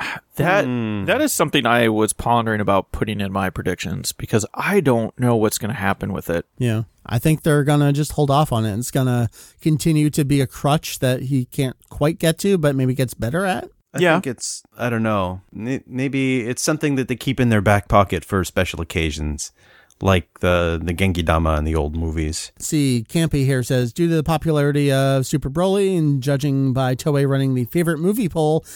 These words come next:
Speaker 3: by the end of twenty nineteen, another popular Z movie villain will be adapted into Super, whether it be in a new anime or in a new movie." Uh, yes, the, uh,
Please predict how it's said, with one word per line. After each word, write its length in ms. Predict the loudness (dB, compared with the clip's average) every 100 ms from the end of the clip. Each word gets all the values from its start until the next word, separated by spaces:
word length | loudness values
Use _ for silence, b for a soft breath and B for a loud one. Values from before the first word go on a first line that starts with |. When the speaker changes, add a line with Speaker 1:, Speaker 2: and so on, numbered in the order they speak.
| B B
Speaker 3:
by 100 | 0
the 100 | 2
end 100 | 2
of 100 | 0
twenty 240 | 0 0 2
nineteen, 420 | 2 2 0 2
another 280 | 2 2 0
popular 500 | 0 0 0 2 0
Z 240 | 2 2
movie 280 | 2 2 0
villain 380 | 0 2 2 0 B B
will 60 | -2
be 120 | 0
adapted 460 | 2 0 0 -2 0
into 240 | -2 -2
Super, 500 | -2 -2 0 0 0 B B -2
whether 240 | 2 2
it 80 | 2
be 100 | 2
in 80 | 2
a 60 |
new 180 | 2 2
anime 380 | 2 0 0 0
or 60 | -2
in 100 | 0
a 80 |
new 140 | 0 0
movie." 420 | 0 0 -2 -4 0
Uh, 100 | 2
yes, 440 | 4 2 0 -4 -4
the, 240 | 0 2 2
uh, 320 | 2 2